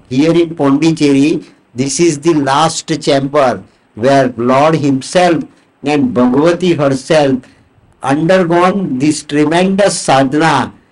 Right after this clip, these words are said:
and were united as one, Radha and Krishna as one.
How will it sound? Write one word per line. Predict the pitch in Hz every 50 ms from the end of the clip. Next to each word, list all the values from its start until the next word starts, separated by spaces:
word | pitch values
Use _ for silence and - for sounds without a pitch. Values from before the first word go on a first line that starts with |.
| _ -
and | 123 131 135 135 123
were | 143 143 147
united | 143 143 131 139 143 151 180 190 202 196 - 190 196 196 185 165 170
as | 135 110 160 165 165 151 123 127
one, | 123 127 151 165 165 156 143 131 123
Radha | 104 107 120 127 139 139 156 170 175
and | 165 160 160 160
Krishna | 147 143 151 143 143 - - 160 160
as | 156 151 143 131 120
one. | 120 131 143 143 135 123 123